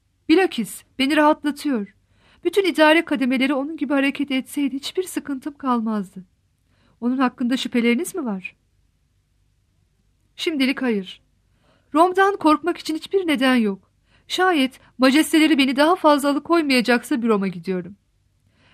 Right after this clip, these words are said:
Nefertari Ramses'in kolunu şefkatle tuttu. Ameni hiç değişmedi. O tek başına bir hükümet.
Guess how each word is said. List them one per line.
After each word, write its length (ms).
Nefertari 640
Ramses'in 520
kolunu 340
şefkatle 640
tuttu. 440
Ameni 440
hiç 280
değişmedi. 600
O 120
tek 320
başına 340
bir 100
hükümet. 560